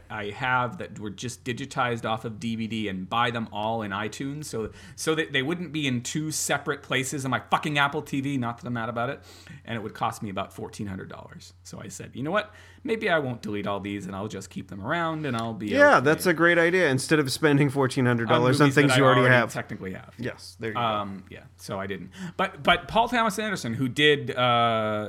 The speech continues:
Speaker 1: he, like, apparently liked Phil-, Philip Seymour Hoffman. He did, um,
Speaker 2: Well
Speaker 1: both Boogie Nights and Magnolia. But, and I liked Boogie Nights, but I think it must have been Kevin Smith who, or somebody around that time who just hated on Magnolia,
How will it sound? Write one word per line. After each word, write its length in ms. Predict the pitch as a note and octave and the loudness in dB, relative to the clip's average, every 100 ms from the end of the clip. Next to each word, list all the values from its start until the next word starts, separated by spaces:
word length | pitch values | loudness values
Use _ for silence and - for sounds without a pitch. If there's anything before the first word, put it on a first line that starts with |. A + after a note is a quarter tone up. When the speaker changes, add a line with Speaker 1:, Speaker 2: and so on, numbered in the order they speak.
| - | -8
Speaker 1:
he, 220 | A#2 D#3 | -4 0
like, 200 | D#3 F3 C#3 | 0 0 0
apparently 400 | C3 D3+ D3 C#3+ | 0 -2 -2 -2
liked 180 | D3 | -2
Phil-, 260 | - D#3 C3+ | -2 -4 -6
Philip 260 | - C#3+ C3+ | -10 -8 -8
Seymour 240 | - C3+ C3 | -8 -8 -6
Hoffman. 320 | C#3 - C3+ | -10 -10 -6
He 140 | C3 | -2
did, 340 | C3+ C3+ A2+ A#2+ | 2 2 2 -2
um, 480 | B2 A#2 A2 G#2 G#2 | 0 2 0 -2 -2
Speaker 2:
Well 100 | A#2 | 0
Speaker 1:
both 320 | D#3 E3 - | 0 -2 -4
Boogie 200 | C#3 C#3+ | 0 2
Nights 220 | C#3 C3+ | 2 2
and 220 | D#3+ F3 | 2 2
Magnolia. 500 | C3 A2+ D#3 C3 G#2 | 0 0 -2 0 -2
But, 220 | G2+ B2+ - - - - | -2 -6 -8 -18 -8 0
and 100 | C#3+ | 0
I 60 | |
liked 320 | D3 G3+ B3 - | 4 0 0 0
Boogie 240 | G#3+ G3 | 0 2
Nights, 240 | C#3 A#2 - | 2 2 0
but 160 | B2 | -2
I 60 | A#2 | -2
think 220 | - G#3+ | -4 -6
it 80 | - | 0
must 260 | C#3+ F3+ - | 2 2 0
have 60 | F3 | -4
been 120 | D#3 | -2
Kevin 280 | D#3 C#3+ C3+ | -2 -2 -4
Smith 320 | C#3 B2 B2 | -2 -4 -2
who, 220 | C3 A2+ - | -4 -6 -4
or 140 | A#2 | -4
somebody 640 | - - D#3+ E3+ E3 D#3+ | -4 -2 0 2 4 4
around 380 | B2+ C3 B2+ B2+ | 4 2 4 4
that 200 | A#2+ A#2+ | 0 0
time 340 | B2 A#2+ A2 G#2+ - - | -4 -2 -2 -6 -16 -16
who 180 | - C#3 | -2 0
just 340 | B2 C3 B2 - | 0 -4 -4 -12
hated 380 | - C#3 D3+ D#3+ | -2 2 2 2
on 240 | C#3+ C#3 C3+ | 4 4 4
Magnolia, 760 | B2+ A#2+ B2 A#2 A2+ A2 | 4 2 0 0 2 0